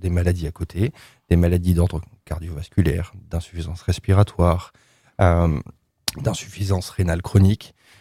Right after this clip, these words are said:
euh, voilà, des maladies actives. Et pour ce faire, on va leur proposer à la population, euh, cette AstraZeneca et à hauteur,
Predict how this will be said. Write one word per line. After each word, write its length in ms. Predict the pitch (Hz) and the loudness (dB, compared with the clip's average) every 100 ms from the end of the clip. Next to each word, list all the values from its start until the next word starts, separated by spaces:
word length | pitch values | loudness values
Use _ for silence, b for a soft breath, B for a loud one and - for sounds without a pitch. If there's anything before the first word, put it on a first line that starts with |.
| b _ | b _
euh, 280 | 107 95 90 - - | 2 2 0 -6 -2
voilà, 180 | 101 - - | 0 0 -2
des 140 | 95 | -4
maladies 300 | 90 87 87 | -2 -2 -4
actives. 460 | - - 131 160 - | -6 0 0 2 0
Et 100 | - | -2
pour 160 | - 98 | 0 0
ce 120 | - | -2
faire, 260 | - 123 120 | 0 2 2
on 220 | - 95 | -2 0
va 120 | 92 | 2
leur 120 | 90 - - | 0 -2 -2
proposer 580 | - 120 92 82 82 - | 0 2 2 2 -4 -4
à 80 | 104 | -2
la 100 | 95 | -2
population, 760 | - 87 85 78 - 101 107 123 B B _ | -4 -4 -4 -8 0 4 4 2 B B _
euh, 80 | 92 92 92 95 - 95 95 | -4 -2 -4 -6 -6 -8 -4
cette 240 | - 90 | -4 -2
AstraZeneca 880 | 92 - 92 82 78 - 107 135 131 - | -2 2 4 2 -2 2 4 4 0 -2
et 220 | 95 95 | 0 2
à 120 | 90 | 2
hauteur, 540 | 90 87 - 110 - | 0 0 0 0 0